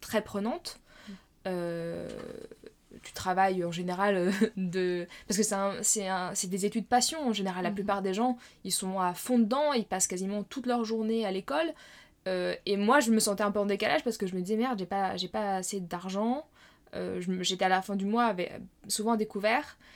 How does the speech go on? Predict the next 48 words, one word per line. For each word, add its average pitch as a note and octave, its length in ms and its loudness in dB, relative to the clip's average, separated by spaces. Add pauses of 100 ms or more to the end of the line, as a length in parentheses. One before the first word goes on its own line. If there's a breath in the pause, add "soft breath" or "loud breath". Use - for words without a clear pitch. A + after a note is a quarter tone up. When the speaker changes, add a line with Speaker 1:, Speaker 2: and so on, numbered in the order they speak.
(300 loud breath)
Speaker 1:
Et, B3 220 2
euh, F3+ 480 2
comme A#3 280 4
je G#3 100 2
suis G#3 200 -4
la - 120 2
première A#3+ 600 0
de, F#3 640 -2
d'une F#3+ 160 -2
fratrie G3 460 -6
de, E3+ 520 -6
de E3+ 160 -8 (100)
trois, G3 400 0
enfin, F3+ 200 -4
on E3 80 -6
est D#3 240 -6
trois - 220 -6
sœurs, - 360 -6 (680 soft breath)
euh, D#3 220 -4
donc E3 120 -8
moi, E3 100 -8
je - 60 -8
suis F#3 120 -6
l'aînée, F3+ 280 -2 (160 soft breath)
<laughs> - 160 -20
et A#3 200 8
bah, B3 280 6
je G3+ 80 0
me F#3+ 100 2
disais, « G3+ 320 0
Hmm, - 280 -4 (160)
je - 100 -8
peux G3+ 100 -6
pas A#3+ 120 0
mettre B3+ 220 2
dans G3+ 220 2
le, F#3+ 640 -2
le G3 120 -2
cambouis A3+ 300 4
ma G3+ 140 2
mère, G3+ 520 0 (520 loud breath)
euh, F#3+ 100 -2
parce F#3 180 -2
que A#3+ 140 0
j'ai G3 180 0
deux F#3+ 140 -4
sœurs A#3 220 0
après, G#3 360 -2